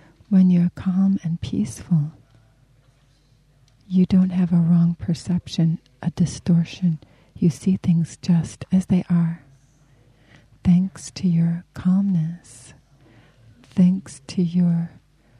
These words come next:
tranquility, to the peace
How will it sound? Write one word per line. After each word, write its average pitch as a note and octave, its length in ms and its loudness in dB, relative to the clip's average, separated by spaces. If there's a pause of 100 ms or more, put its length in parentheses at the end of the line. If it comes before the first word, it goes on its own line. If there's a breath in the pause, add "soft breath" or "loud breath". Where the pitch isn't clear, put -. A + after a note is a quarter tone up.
(1600 soft breath)
tranquility, F3+ 1000 -2
to - 100 -2
the E3+ 140 -2
peace - 480 -8